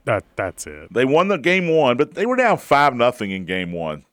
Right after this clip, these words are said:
Speaker 2: to Verlander. They had no business winning game one. This series, to be honest, should be over.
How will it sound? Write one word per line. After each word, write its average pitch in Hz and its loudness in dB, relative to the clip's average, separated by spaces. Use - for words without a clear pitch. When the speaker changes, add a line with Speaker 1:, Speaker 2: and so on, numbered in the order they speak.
Speaker 2:
to 98 -8
Verlander. 85 0
They 202 0
had 240 0
no 143 2
business 98 -2
winning 101 -4
game 92 -4
one. 85 -4
This 180 -4
series, 190 -4
to 151 -6
be 175 -4
honest, 170 0
should 160 -6
be 104 -2
over. 98 -2